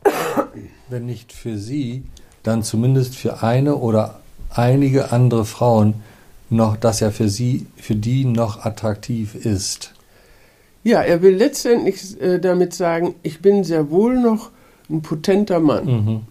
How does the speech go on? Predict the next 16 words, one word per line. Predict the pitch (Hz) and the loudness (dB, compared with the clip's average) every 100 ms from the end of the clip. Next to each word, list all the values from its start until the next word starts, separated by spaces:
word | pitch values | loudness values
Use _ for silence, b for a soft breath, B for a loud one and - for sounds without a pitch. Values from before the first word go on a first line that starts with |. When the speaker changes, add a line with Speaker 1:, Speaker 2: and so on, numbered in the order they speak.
| - | -4
Speaker 2:
Ich | 190 - | -4 2
bin | 185 180 | 2 4
nicht | 233 294 - b b _ | 2 0 -6 b b _
das | 208 233 - 190 | -2 0 -2 0
Weichei, | 202 226 214 - 143 139 175 - - | 2 2 0 -4 -2 0 -2 -4 -4
für | - | 0
Speaker 1:
Für | 160 | 2
Speaker 2:
das | 113 | 2
Speaker 1:
das | 110 | 4
Speaker 2:
du | |
Speaker 1:
du | 240 | 4
Speaker 2:
mich | 117 | 4
Speaker 1:
mich | 113 | 4
Speaker 2:
hältst. | 135 101 110 | 2 2 -2
Speaker 1:
hältst, | 113 - - 127 | -6 -12 -12 -8
ja. | 117 | -8